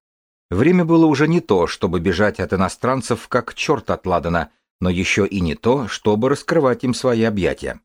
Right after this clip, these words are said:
Во всяком случае, актриса отказалась встречаться с ним наедине, и гостья сопровождала сотрудница московского нии киноискусства.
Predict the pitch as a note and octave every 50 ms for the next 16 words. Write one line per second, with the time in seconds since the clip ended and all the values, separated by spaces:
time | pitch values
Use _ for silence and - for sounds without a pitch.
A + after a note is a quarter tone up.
0 | _ _ _ _ _ _ _ _ _ _ _ _ _ _ - F#2 F2+ D#2+ - -
1 | G2 - - C#2 - - A2+ B2+ A2+ - G#2 F2+ C#2+ - _ _ _ _ _ -
2 | G#2 - - - - A#2 C#3+ C#3 - D3 C#3 - - D#3 D3+ B2 G2 G#2+ G2 F#2+
3 | G#2 G#2+ - - - - - C3+ B2+ - - G#2+ F2+ - - G2+ F#2 - - C3+
4 | D3 C#3 C3 B2+ B2 A#2+ A2 G#2 G#2+ F2+ D2+ C#2 C2 - _ _ _ _ _ _
5 | - F2+ E2+ D#2+ F#2+ G2 G2 - - C#3+ B2+ - - A2 - G2 F2 F2+ F2+ D2+
6 | D#2+ G#2 F#2 F2 E2+ - - F2+ - - F#2+ F#2+ E2+ F2+ D#2+ - - D#2+ D#2 D#2
7 | - - - G2 D#2 - - - E2+ E2 D2 D2 D2+ D#2+ F#2 A2 C3 C3 - -
8 | - G2+ G2 F#2 G2+ A2 A2 - - - F2 D#2 - - - - -